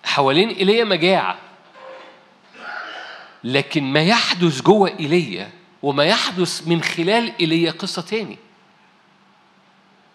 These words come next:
خليني آخد الق-، آخد قصة من إيليا وأقول لك بالمناسبة في الأزمنة الأخيرة قبل مجيء الرب التاني، الرب بيسكب في الكنيسة عشان تعد للمجيء التاني،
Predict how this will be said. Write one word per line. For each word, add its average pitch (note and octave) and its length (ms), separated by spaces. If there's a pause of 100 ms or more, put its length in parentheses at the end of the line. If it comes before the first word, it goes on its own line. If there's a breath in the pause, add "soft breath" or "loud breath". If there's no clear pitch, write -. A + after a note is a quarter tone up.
(420)
خليني F3 340
آخد G3 240
الق-، - 280 (100)
آخد G#3 240
قصة G3+ 340
من D#3+ 240
إيليا F#3 320
وأقول F3+ 320
لك D3+ 180
بالمناسبة D3 760
في D3+ 100
الأزمنة C#3+ 460
الأخيرة E3 500 (100)
قبل D#3 340
مجيء C#3+ 520
الرب C3 420
التاني، C3 640 (260 loud breath)
الرب D3+ 260
بيسكب D#3 560
في - 140
الكنيسة D3+ 560
عشان A#2+ 300
تعد C#3 500
للمجيء A#2+ 520
التاني، A#2+ 540